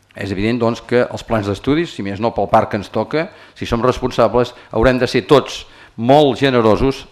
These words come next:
en saber què és el que hem de cedir de la nostra petita parcel·la per poder donar entrada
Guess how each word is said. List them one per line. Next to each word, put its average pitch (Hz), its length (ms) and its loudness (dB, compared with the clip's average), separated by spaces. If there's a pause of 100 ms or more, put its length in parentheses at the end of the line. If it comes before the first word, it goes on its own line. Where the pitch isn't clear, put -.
en 131 180 0
saber 117 500 2
què 131 280 2
és - 180 -6
el 98 140 -6
que 127 100 -2
hem 120 120 -2
de 113 100 2
cedir 110 460 -2 (680)
de 98 80 -10
la 95 80 -10
nostra 113 280 -4
petita 107 540 -4 (460)
parcel·la 113 500 4 (540)
per - 220 6
poder 127 200 8
donar 120 200 2
entrada 113 420 4